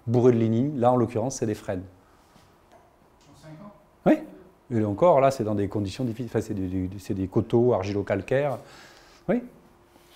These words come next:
Speaker 1: Mesurer, vérifier, photographier. Cinq ans. Vous avez vu ? Ah, vite, hein ? Voilà. Le sol, il appelle ça. Donc moi, je lui donne ça. Je lui dis, tiens, t'as besoin de ça ? T'as besoin de toute cette lignine ? Bon, ben, je vais trouver,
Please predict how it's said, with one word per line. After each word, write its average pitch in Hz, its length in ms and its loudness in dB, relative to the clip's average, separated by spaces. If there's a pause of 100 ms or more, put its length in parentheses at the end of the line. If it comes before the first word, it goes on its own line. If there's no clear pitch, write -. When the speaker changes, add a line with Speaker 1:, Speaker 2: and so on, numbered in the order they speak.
(500)
Speaker 1:
Mesurer, 123 460 6
vérifier, 143 480 4
photographier. 123 760 -2
Cinq 139 300 -2
ans. 120 160 0
Vous 120 100 8
avez 165 120 10
vu ? 311 100 2 (960)
Ah, 110 80 0
vite, 269 220 6
hein ? 285 100 0 (1200)
Voilà. 285 240 6 (120)
Le 131 100 8
sol, 277 280 6
il 220 120 8
appelle 220 280 10
ça. 214 240 6 (200)
Donc 139 240 10
moi, 247 320 8 (1600)
je 113 140 8
lui 233 160 12
donne 220 180 10
ça. 185 220 6
Je 120 80 4
lui 147 80 8
dis, 202 140 8
tiens, 185 280 4
t'as 185 100 10
besoin 196 260 8
de 185 60 0
ça ? 233 340 4 (640)
T'as 175 100 10
besoin 185 280 10
de 180 40 4
toute 233 220 2
cette 220 180 6
lignine ? 208 300 6
Bon, 180 160 6
ben, 151 80 8
je 135 100 4
vais 180 80 8
trouver, 180 480 8